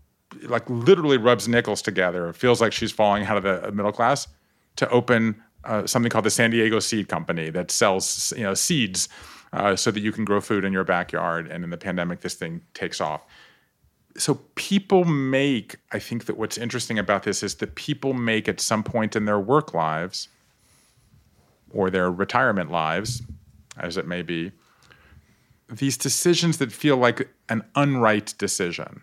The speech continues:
Not a wrong decision, but an unright decision that disappoints them. I'm thinking of Maroy Park, one of my favorite stories. Maroy Park, Asian American, grows up in the, in, I mean, born in the upper Northwest. You know, you gotta be a doctor, lawyer, right? <laughs>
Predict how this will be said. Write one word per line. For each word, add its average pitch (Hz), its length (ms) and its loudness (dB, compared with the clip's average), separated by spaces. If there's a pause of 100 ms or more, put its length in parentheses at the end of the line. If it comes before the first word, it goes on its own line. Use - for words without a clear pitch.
Not 123 160 2
a 175 60 2
wrong 202 340 8
decision, 117 360 2
but 117 140 4
an 113 120 2
unright 120 480 4
decision 101 400 -2
that 90 120 -4
disappoints 101 460 -4
them. 80 120 -2
I'm 95 100 -4
thinking 127 200 0
of 113 60 -8
Maroy 95 320 0
Park, 90 240 2
one 85 60 -6
of 85 40 -6
my 80 100 -6
favorite 85 260 -6
stories. 78 260 -8 (420)
Maroy 123 320 8
Park, 107 380 4 (400)
Asian 120 260 2
American, 104 600 2 (880)
grows 117 200 6
up 127 120 4
in 117 80 2
the, 110 180 2
in, 110 220 0
I 117 80 -2
mean, 110 100 0
born 120 240 4
in 120 60 2
the 113 140 2
upper 117 200 0
Northwest. 104 640 0 (840)
You - 80 -12
know, 92 80 -2
you 92 140 2
gotta 156 160 6
be 156 80 6
a - 20 6
doctor, 131 300 4
lawyer, 120 460 4
right? 110 340 2
<laughs> 120 180 0